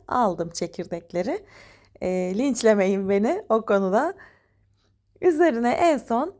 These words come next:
bir tatlı kaşığı kadar, fazla gelirse bir, e, çay kaşığı kadar tarçın ilave edebilirsiniz. Tercihinize bağlı.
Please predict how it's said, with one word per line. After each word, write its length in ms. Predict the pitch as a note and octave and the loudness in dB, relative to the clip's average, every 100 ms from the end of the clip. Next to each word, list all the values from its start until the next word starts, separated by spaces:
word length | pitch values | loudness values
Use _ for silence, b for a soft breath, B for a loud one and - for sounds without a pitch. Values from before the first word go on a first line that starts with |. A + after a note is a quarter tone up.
| - | -8
bir 420 | D#4+ G#4 E4+ - | 0 2 0 -2
tatlı 380 | C#4 A#3+ - A3 | -2 -2 -4 -4
kaşığı 400 | G#3 F#3 F#3 - | -4 -4 -6 -4
kadar, 380 | A3+ F3 G3 - - _ _ _ _ | -2 -2 -2 -6 -18 _ _ _ _
fazla 320 | G4 F4+ B3+ | 4 4 2
gelirse 640 | G#3 G3+ F3 E3+ - C#4+ F#4+ b b b b | -2 -2 -2 -6 -6 -6 -6 b b b b
bir, 300 | E4 F4+ E4 | 2 2 2
e, 240 | - - G3+ | -4 -4 -2
çay 280 | C#4+ G#3+ F#3 | 2 2 0
kaşığı 320 | F3 - - | -6 -10 -6
kadar 300 | A3+ A3+ F4+ | -2 0 0
tarçın 500 | - A3+ G#3+ - C#4 | 2 2 2 -2 -2
ilave 380 | B3 E3 F#3 - | -2 -2 0 -2
edebilirsiniz. 840 | E4+ E4 C#4 G3 - - G#4 - | -2 -4 -2 -4 -6 -8 -8 -4
Tercihinize 760 | G4+ D4+ G3+ F#3+ F3 D#3+ E3 - | 0 0 0 -6 -8 -8 -8 0
bağlı. 360 | B3 A#3 E4+ | 2 2 0